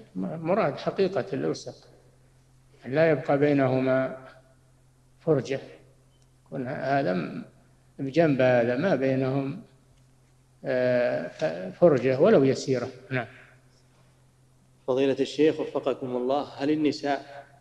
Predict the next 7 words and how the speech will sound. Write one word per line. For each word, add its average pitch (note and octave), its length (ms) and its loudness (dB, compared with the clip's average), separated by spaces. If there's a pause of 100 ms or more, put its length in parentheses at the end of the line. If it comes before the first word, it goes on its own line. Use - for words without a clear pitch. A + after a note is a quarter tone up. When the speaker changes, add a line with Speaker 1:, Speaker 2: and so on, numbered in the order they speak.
(120)
Speaker 2:
مخاطبات؟ C#3 720 0
Speaker 1:
المقصود C#3 560 -2
ما C3+ 160 -2
هو B3+ 120 2
بلزاق C#3+ 540 2
الجلد C#3 440 2
بالجلد، C3 720 0